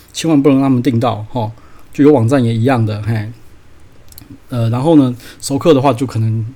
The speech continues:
略施小惠啊，给他一点什么免开瓶费啊，招待一点小东西啊什么的，对不对？好，那熟客就会，呃，口耳相传，就说：“哦，这间好啊，好吃啊，什么有的没的，巴拉巴拉巴拉巴拉。”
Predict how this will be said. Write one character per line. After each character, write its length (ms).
略 160
施 200
小 200
惠 200
啊， 140
给 100
他 100
一 40
点 140
什 100
么 220
免 160
开 200
瓶 200
费 240
啊， 280
招 160
待 160
一 40
点 140
小 180
东 200
西 240
啊 320
什 140
么 100
的， 100
对 120
不 60
对？ 140
好， 220
那 260
熟 180
客 140
就 140
会， 240
呃， 180
口 200
耳 80
相 160
传， 180
就 80
说 140
：“哦， 40
这 100
间 160
好 300
啊， 140
好 220
吃 220
啊， 80
什 140
么 100
有 100
的 80
没 160
的， 80
巴 140
拉 40
巴 120
拉 60
巴 100
拉 60
巴 140
拉。” 80